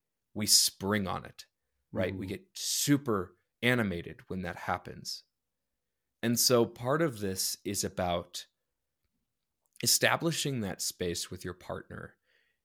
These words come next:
Speaker 1: in which you can feel like a man even after opening up those, that vulnerability with them. Um,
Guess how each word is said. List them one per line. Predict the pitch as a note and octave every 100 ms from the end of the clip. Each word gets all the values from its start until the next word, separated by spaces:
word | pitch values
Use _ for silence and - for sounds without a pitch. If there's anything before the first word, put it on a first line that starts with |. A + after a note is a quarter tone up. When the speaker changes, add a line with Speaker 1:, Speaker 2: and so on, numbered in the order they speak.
| _ -
Speaker 1:
in | A2+ G#2+
which | A#2 B2 - - - _ _ _ _ _ _ _ _ _ _ _
you | - G#2 B2 D3+
can | D#3 - B2
feel | A2 - - - A2+ A2+ A2 G#2+ A2 _ _ _ _ _ _ _ _ _
like | G2+ G2+
a | G2
man | G2+ G2+ F#2 F2 G2 _ _ -
even | G#2+ G2+ - G#2+
after | G#2 G2 - G#2+ G2+ - _ _ _ _ _ _
opening | F#2+ G2+ G2+ G2 F#2
up | F2+ - -
those, | F2 F#2+ - -
that | G2+ -
vulnerability | F#2 F2+ F2 - D#2 D2 C2+
with | - -
them. | - - - _ _ _ _ _ _ -
Um, | F#2+ F2+ E2+